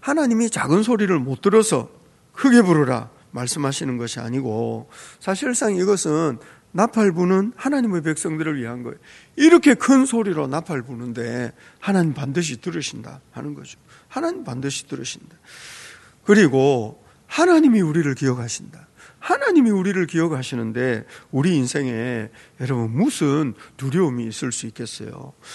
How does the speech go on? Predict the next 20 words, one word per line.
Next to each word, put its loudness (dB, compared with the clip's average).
하나님이 6
우리를 2
기억하시면, -6
하나님이 8
우리를 4
기억하시면 -6
우리가 -6
승리를 2
맛보게 -2
되는 -4
줄 2
믿으시기를 4
바랍니다. -4
여러분, 4
그래서 2
전쟁에 4
나갈 -2
때, -6
대적과 6
싸우려 -2